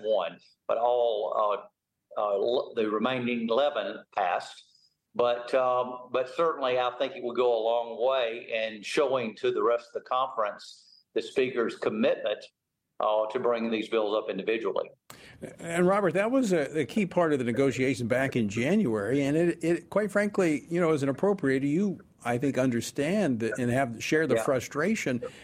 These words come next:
Speaker 2: All these things, after you do all that work in committee, they're just lumped together and there's no debate. They're just one vote and they're pushed forward.
Speaker 1: Right. No, I,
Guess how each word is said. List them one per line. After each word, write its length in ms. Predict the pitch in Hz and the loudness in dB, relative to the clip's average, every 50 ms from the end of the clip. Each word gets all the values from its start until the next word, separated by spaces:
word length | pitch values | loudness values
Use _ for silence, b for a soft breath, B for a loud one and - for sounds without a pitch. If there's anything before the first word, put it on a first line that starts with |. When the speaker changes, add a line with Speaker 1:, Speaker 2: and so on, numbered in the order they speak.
| B B - | B B 2
Speaker 2:
All 200 | - 160 202 220 | 4 4 4 4
these 220 | 262 247 202 - | 2 0 2 2
things, 240 | 233 208 202 165 185 | 2 2 2 2 2
after 180 | 190 180 190 | 2 2 2
you 60 | 185 165 | 2 4
do 160 | 175 175 156 | 4 4 4
all 240 | 156 151 165 214 226 | 4 4 4 4 4
that 180 | 226 214 185 | 2 2 2
work 240 | 170 202 208 196 190 | 2 2 2 2 2
in 140 | 185 170 135 | 0 0 2
committee, 320 | - 156 170 190 196 180 | 2 2 2 4 4 2
they're 160 | 156 151 147 | 2 2 2
just 160 | 151 160 131 139 | 0 0 0 2
lumped 320 | 139 143 170 202 220 208 | 2 2 4 2 2 0
together 400 | 185 156 147 151 156 160 180 180 | 0 0 2 2 2 2 2 0
and 100 | 175 170 | 2 2
there's 220 | 170 170 160 151 | 2 0 0 0
no 160 | 170 175 190 185 | 2 2 2 2
debate. 360 | 180 156 - 147 165 180 - | 0 0 0 2 0 0 0
They're 120 | 165 151 | 0 0
just 200 | 143 151 139 117 | 2 0 0 0
one 280 | 135 131 147 165 - - | 2 2 2 2 2 2
vote 280 | - 147 160 170 170 | 2 2 2 2 0
and 120 | - 147 143 | -2 -2 -2
they're 80 | 147 | -2
pushed 280 | 143 - 170 160 156 - | -2 -2 -2 -2 -2 -2
forward. 380 | - 190 196 226 214 139 92 - - - - _ _ _ _ _ _ _ _ _ _ _ _ _ _ _ _ - | -2 0 0 0 0 -2 -4 -6 -12 -20 -20 _ _ _ _ _ _ _ _ _ _ _ _ _ _ _ _ 0
Speaker 1:
Right. 340 | 120 135 135 131 110 - 117 | 2 2 2 2 0 0 0
No, 260 | 131 143 147 143 135 | 0 2 2 2 2
I, 320 | 131 127 127 131 143 147 | 2 0 0 0 0 0